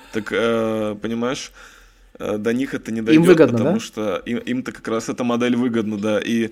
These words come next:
Speaker 1: почему так всё сделано? Потому что если бы большие артисты и большие лейблы не пришли бы в Spotify, то Spotify бы не стал бы легитимным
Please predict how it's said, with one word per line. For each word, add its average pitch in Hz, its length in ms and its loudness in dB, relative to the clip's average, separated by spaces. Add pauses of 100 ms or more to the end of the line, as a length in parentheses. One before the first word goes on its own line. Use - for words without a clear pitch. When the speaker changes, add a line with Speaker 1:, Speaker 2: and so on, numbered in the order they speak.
(140)
Speaker 1:
почему 127 540 -2
так 113 240 -4
всё - 120 -6
сделано? 156 380 0
Потому 113 320 -4
что - 180 -8
если 113 300 -4
бы 107 160 -8
большие 113 360 -4
артисты 101 680 -6
и 98 40 -6
большие 107 380 -4
лейблы 110 320 0
не 107 80 -4
пришли 107 320 -4
бы 104 100 -4
в - 80 -8
Spotify, 135 560 -2
то 147 140 -10
Spotify 123 460 -2
бы 110 120 -2
не 107 80 -4
стал 117 260 -2
бы 107 120 -2
легитимным 107 640 -4